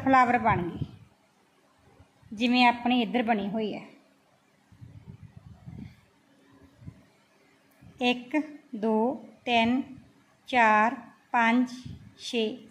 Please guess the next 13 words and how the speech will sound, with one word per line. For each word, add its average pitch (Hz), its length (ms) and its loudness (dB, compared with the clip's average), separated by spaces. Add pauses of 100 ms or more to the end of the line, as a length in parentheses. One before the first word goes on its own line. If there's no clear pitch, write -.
ਸੱਤ। - 420 -2 (840)
ਸੱਤ 247 480 2
ਫਲਾਵਰ 277 340 6
ਆਪਣੇ 277 340 2
ਇਸ 262 80 2
ਤਰ੍ਹਾਂ 269 220 2
ਬਣ 220 260 2
ਗਏ, 302 160 2
ਡਿਜ਼ਾਈਨ 247 400 4
ਆਪਣਾ 254 300 2
ਸਟਾਰਟ 208 520 0
ਹੋ 262 200 -2
ਗਿਆ। 320 180 2